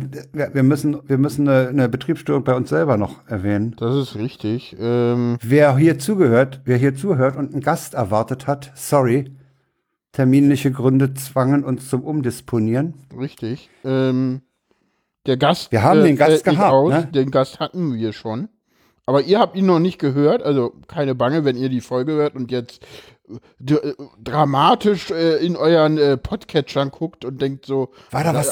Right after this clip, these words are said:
Speaker 2: aber da,
Speaker 1: zwischen?
Speaker 2: da, da war doch gar keine Folge und so. Nee, nee, äh, da war keine Folge.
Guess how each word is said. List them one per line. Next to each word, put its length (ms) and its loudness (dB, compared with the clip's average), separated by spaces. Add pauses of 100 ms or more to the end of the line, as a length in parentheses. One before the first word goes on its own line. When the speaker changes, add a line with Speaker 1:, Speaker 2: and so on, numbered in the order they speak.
Speaker 2:
aber 120 4
da, 100 2
Speaker 1:
zwischen? 160 2
Speaker 2:
da, 140 2
da 240 -4
war 160 2
doch 160 2
gar 140 2
keine 320 -2
Folge 440 0
und 260 -4
so. 100 -14
Nee, 160 -2
nee, 320 -2
äh, 380 -6
da 160 -6
war 160 -2
keine 280 -12
Folge. 400 -10